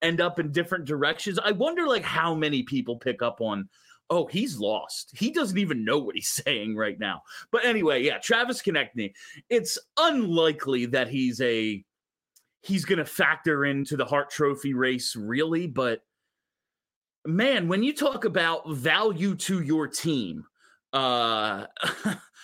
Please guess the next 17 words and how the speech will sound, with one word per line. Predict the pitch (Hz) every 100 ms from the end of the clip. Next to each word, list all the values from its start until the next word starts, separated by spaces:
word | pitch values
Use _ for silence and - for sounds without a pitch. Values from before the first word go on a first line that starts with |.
| - - -
hard | - 220 254 302
to | 226 262
find | - 240 247 185
many | 175 185 190 202
guys | 156 170 175 151 135
who | - 165
are | 156
doing | 147 156 160 165
what | 151 151
Travis | 165 147 139 127
Konecny | 160 139 135 139 131
is | 117
doing | 143 139 127
for | 127 147 139
the | 120
Philadelphia | - 139 131 120 120 113
Flyers | - 135 120 104 92 -